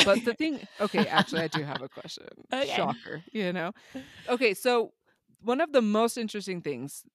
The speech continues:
Speaker 1: that when we've been talking about this that I found is you said to me,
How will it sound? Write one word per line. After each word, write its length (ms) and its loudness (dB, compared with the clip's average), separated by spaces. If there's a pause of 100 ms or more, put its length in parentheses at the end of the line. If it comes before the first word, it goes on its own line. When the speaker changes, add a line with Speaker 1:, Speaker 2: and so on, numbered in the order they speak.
(120)
Speaker 1:
that 240 -2
when 220 -2
we've 180 0
been 140 -4
talking 320 -8
about 220 -8
this 180 -10
that 180 -2
I 120 0
found 320 -4
is 220 -4 (280)
you 400 -6
said 260 -2
to 120 -12
me, 320 -6